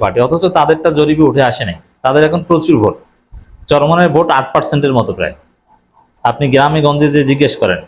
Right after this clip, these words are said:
প্রত্যেক একশো মানুষে প্রায় সাত আটজন মানুষ চরমোনাই করে। তো চরমোনাই জামাত জোট, আবার খেলাফতের আছে, আবার বিএনপির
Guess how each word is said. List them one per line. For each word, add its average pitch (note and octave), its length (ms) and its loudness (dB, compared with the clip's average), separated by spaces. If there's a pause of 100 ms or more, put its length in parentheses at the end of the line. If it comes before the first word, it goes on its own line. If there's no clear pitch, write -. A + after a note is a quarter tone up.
(160)
প্রত্যেক D3+ 380 0
একশো C#3+ 260 -4
মানুষে D3 260 0
প্রায় D3 200 2
সাত C#3 160 -2
আটজন B2+ 260 -2
মানুষ B2 200 0
চরমোনাই G#2 340 -2
করে। D#2 140 -10 (1300)
তো D#3 140 0
চরমোনাই G#3+ 440 4
জামাত F#3+ 280 2
জোট, D#3 220 4
আবার E3 180 2
খেলাফতের F#3+ 580 2
আছে, B2 180 -2 (1500)
আবার E3 240 2
বিএনপির G3 420 0